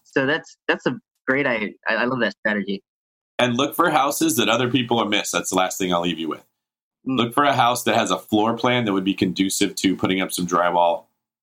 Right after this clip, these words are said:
Speaker 2: making two units or something that's already set up where you can, like something with an A D U.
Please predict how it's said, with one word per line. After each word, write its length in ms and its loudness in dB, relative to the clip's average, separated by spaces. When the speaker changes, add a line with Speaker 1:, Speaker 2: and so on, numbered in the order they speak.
Speaker 2:
making 340 0
two 140 -6
units 400 -6
or 100 0
something 400 -2
that's 180 -10
already 340 2
set 260 0
up 180 -2
where 100 -4
you 120 -10
can, 360 -6
like 120 -6
something 300 -8
with 140 -14
an 140 -20
A 120 -20
D 60 -20
U. 300 -14